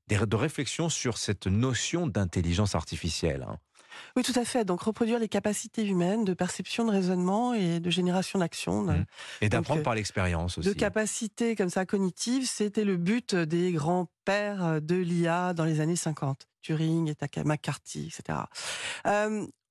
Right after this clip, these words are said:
Speaker 2: on voit ensuite deux grandes voies qui apparaissent. Euh, l'I A symbolique, c'est-à-dire que ce sont les humains qui créent des règles intelligentes et la machine ne fait que les, euh, jouer, hein, les, les... Et donc la puissance de la machine là n'est pas tellement intelligente.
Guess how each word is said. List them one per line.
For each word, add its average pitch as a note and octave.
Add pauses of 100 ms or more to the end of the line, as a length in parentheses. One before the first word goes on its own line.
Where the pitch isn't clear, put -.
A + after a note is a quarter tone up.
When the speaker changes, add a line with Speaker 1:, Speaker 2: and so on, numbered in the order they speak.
(160)
Speaker 2:
on G#3+
voit A#3+
ensuite B3+
deux G#3
grandes A3+
voies G#3
qui -
apparaissent. G#3
Euh, F#3
l'I F#3+
A G#3
symbolique, A3
c'est-à-dire G3+
que -
ce -
sont G#3
les G3
humains G3+
qui -
créent G3+
des F#3
règles F#3+
intelligentes F#3
et E3
la E3
machine E3+
ne F3
fait F#3 (360)
que G3
les, F3
euh, D3
jouer, E3+ (140)
hein, F3+
les, E3
les... D#3+ (560)
Et E3+
donc F#3+
la F3+
puissance F#3
de F3
la E3+
machine F3
là F3
n'est E3+
pas F#3
tellement E3+
intelligente. E3